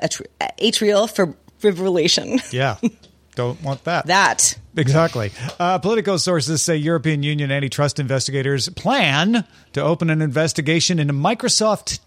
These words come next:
Speaker 2: Teams, looking into if tying it to its Office suite unfairly impacts competition. This investigation would be based on a twenty twenty complaint from,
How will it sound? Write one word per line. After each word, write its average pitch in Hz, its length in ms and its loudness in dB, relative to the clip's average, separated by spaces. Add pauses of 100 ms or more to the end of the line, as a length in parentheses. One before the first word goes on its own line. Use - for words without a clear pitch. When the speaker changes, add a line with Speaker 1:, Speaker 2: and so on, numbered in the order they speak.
Speaker 2:
Teams, - 920 -2 (440)
looking 175 340 2
into 160 600 2
if 143 200 -2
tying 185 400 0
it 214 160 -2
to 196 180 2
its 190 240 0
Office 202 420 2
suite 123 440 0 (360)
unfairly 165 840 2
impacts 143 540 0
competition. 127 720 0 (500)
This 104 160 -6
investigation 117 600 -2
would 156 120 0
be 170 120 4
based 147 320 4
on 135 100 2
a 127 80 0
twenty 208 260 2
twenty 143 380 2
complaint 180 440 2
from, 262 1160 0